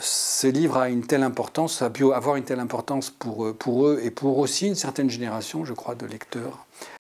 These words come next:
Euh, il s'est passé en Italie entre le, le début des années soixante, soixante-deux, soixante-trois, jusqu'à la fin des années soixante-dix, soixante-dix-neuf, tout début des années quatre-vingts,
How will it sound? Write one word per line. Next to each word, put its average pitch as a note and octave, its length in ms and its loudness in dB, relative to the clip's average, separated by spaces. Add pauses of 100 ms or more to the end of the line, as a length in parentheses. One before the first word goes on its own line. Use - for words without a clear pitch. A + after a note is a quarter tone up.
(460)
Euh, C3 100 2
il D#3+ 80 0
s'est G3+ 140 4
passé G#3 260 4
en G#3 80 4
Italie F3+ 480 2
entre E3 320 0
le, D#3+ 180 6
le D#3 220 4
début F3 340 2
des F3+ 160 2
années E3 160 4
soixante, F#3 640 0
soixante-deux, D3 400 -2
soixante-trois, D3+ 800 2
jusqu'à D3 560 0
la C#3 120 4
fin - 440 0
des D#3 160 2
années D#3 160 2
soixante-dix, D#3 600 -2
soixante-dix-neuf, C3+ 800 0
tout D#3+ 120 2
début D3+ 200 4
des C#3 160 -4
années C3+ 160 0
quatre-vingts, C#3 640 -2